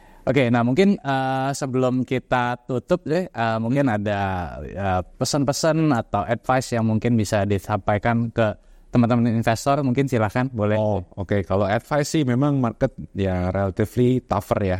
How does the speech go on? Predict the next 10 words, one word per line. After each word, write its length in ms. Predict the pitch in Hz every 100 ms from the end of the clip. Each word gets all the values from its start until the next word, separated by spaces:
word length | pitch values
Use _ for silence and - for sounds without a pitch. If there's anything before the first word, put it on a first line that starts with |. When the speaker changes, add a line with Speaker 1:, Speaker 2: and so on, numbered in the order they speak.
| -
Speaker 2:
dan 240 | 98 95 95 92 92 92
mungkin 300 | 92 98 104
dua 160 | 101 92
ribu 160 | 87 92
dua 160 | 90
puluh 160 | - 92
satu 480 | 92 85 107 104 98
gitu, 300 | 87 - 90
makin 260 | 95 92
susah 460 | 90 107 113 120 104